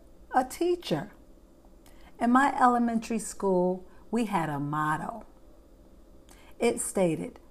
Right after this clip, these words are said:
"Never say I can't. Always say, I'll try." I took the tools and skills I had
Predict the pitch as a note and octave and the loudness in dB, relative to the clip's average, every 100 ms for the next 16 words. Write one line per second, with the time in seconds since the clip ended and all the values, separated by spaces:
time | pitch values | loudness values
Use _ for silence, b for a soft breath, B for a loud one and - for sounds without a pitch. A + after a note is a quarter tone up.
0 | - - G3+ B3 C4 C#4+ C#4+ A3 G#3 F#3+ | -10 -2 2 2 2 -2 0 0 4 2
1 | F#3 - F3 D3 B2 - - - - b | 2 -4 -6 -6 -8 -16 -20 -20 -20 b
2 | b - - A3+ A3+ G#3+ F#3+ D#3+ D#3 - | b -14 2 8 10 10 8 4 -4 -10
3 | A3 - - D#3+ C3 - - - - - | -4 -2 0 -4 -6 -12 -20 -20 -20 -20
4 | - - - D3+ C#3+ - D#3 D3+ A#2+ - | -20 -14 -4 -4 -4 -4 -2 -2 -6 -16
5 | - - - - - - B B B B | -20 -20 -20 -20 -20 -20 B B B B
6 | - C#4 C#4 D#4 - F#3+ F#3+ - G#3+ A3+ | 6 6 4 -4 -2 -4 -4 -2 2 2
7 | A#3 G3 E3+ D#3+ - G3+ G#3 G#3+ A3 - | 0 0 -2 -2 -4 -2 2 2 0 -2
8 | - E3+ D#3 - G3+ F#3 D#3 F3 | -4 -2 -4 0 2 2 -2 -10